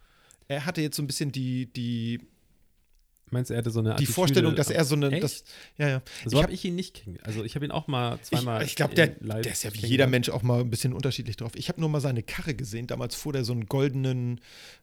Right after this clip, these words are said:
Speaker 1: äh, siebenundsechziger Mustang Fastback.
Speaker 2: Mhm.
Speaker 1: Und ich hab gedacht, „Bär, geil, die Karre“ und so, hatte ich im Fernsehen gesehen. Und dann war ich irgendwie beim Einwohnermeldeamt in, in Eimsbüttel und geh da rum und seh so einen goldenen Mustang da rumstehen.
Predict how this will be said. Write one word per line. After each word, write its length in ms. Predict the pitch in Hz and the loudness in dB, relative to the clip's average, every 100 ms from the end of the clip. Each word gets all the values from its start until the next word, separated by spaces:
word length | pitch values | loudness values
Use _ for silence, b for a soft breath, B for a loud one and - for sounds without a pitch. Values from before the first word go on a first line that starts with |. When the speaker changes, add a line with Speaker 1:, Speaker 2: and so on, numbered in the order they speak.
| _ | _
Speaker 1:
äh, 320 | 127 113 110 | 2 2 2
siebenundsechziger 680 | 104 127 139 110 123 - 123 | 0 0 0 0 -2 -2 -2
Mustang 380 | 117 120 135 110 | -2 -2 -2 -2
Fastback. 680 | - - - - 113 - - 107 | -4 -8 -8 -6 -6 -8 -12 -10
Speaker 2:
Mhm. 280 | 98 101 - | -8 -10 -12
Speaker 1:
Und 80 | 117 | -12
ich 80 | - | -12
hab 80 | - | -12
gedacht, 180 | 110 - | -16 -16
„Bär, 120 | - 139 - | -18 -16 -16
geil, 480 | 135 135 131 - - _ _ - | -16 -12 -14 -14 -20 _ _ -20
die 80 | 135 | -10
Karre“ 240 | 143 127 | -8 -8
und 100 | 123 | -6
so, 80 | 123 | -6
hatte 100 | 113 | -6
ich 60 | 107 | -8
im 80 | - | -2
Fernsehen 240 | 151 131 | 0 0
gesehen. 240 | 104 123 | -2 -4
Und 80 | 131 | -2
dann 280 | 123 123 - _ 107 - | -2 -4 -8 _ -14 -10
war 100 | 123 | -8
ich 80 | |
irgendwie 200 | 120 127 | -6 -6
beim 260 | 107 117 123 | -4 -6 -8
Einwohnermeldeamt 800 | 120 120 120 113 110 151 165 165 | -8 -6 -6 -4 -4 -4 -8 -8
in, 240 | 110 110 | -8 -8
in 280 | - 107 110 - | -8 -8 -8 -8
Eimsbüttel 560 | 110 - 98 233 240 b b b b b b b b | -8 -4 -6 -6 -10 b b b b b b b b
und 140 | 143 131 | -6 2
geh 80 | 143 | 2
da 80 | |
rum 160 | 107 156 | 2 -2
und 120 | 135 | -2
seh 120 | 110 139 | 0 0
so 100 | 127 | 0
einen 200 | 120 - | -4 -6
goldenen 540 | 120 117 123 - - _ _ _ _ _ _ _ _ | -4 -2 -4 -8 -16 _ _ _ _ _ _ _ _
Mustang 280 | 123 - 117 | -6 -4 -4
da 80 | 101 | -2
rumstehen. 600 | 110 - 170 175 185 | -4 -6 -6 -6 -6